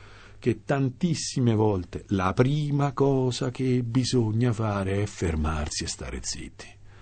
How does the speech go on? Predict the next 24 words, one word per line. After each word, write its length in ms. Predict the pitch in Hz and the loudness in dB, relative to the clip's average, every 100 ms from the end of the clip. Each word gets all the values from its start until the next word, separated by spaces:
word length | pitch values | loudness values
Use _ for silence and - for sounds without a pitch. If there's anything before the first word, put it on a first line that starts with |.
| - - - - - - | -20 -20 -20 -20 -20 -4
La 180 | 107 101 | 4 4
prima 440 | 101 151 170 165 131 | 6 6 6 6 4
cosa 380 | 160 165 143 | 4 4 2
che 140 | 120 123 | 2 2
bisogna 360 | 117 127 135 | 2 4 2
fare 240 | 120 139 127 | 4 4 6
per 240 | 123 113 | 4 4
guarire 680 | 104 117 110 123 151 117 101 | 8 10 10 8 4 6 6
una 160 | 101 101 | 4 0
situazione 760 | 107 107 - - 151 143 107 | 0 -2 -2 4 4 6 2
difficile 920 | 107 98 - 139 107 92 90 98 90 - | 0 -2 0 2 2 0 0 0 -2 -8
è 360 | 104 104 123 139 - | -6 0 0 0 -6
mettersi 880 | 92 104 127 123 - 139 - 135 - | -2 2 2 0 -2 -2 -4 -8 -4
in 280 | 110 127 135 | 0 0 0
ascolto, 920 | 139 127 - 113 104 95 92 - - - - - - - | -2 -6 -6 -4 -2 -2 -6 -12 -14 -16 -20 -20 -20 -20
smetterla 800 | - 104 104 110 135 135 - 143 135 | -6 -2 2 4 4 2 0 0 0
di 100 | 120 | 0
assolutizzare 840 | - - 113 117 98 117 139 143 | 0 2 2 2 -2 -2 -2 0
quella 320 | 131 120 113 | 4 4 4
parola 360 | 113 123 147 127 | 2 4 6 6
che 140 | 113 | 2
già 300 | 113 104 135 | 2 2 2
abbiamo 340 | 127 120 113 110 | 2 2 2 2
dentro 560 | 143 160 160 170 165 | 2 0 0 -2 -2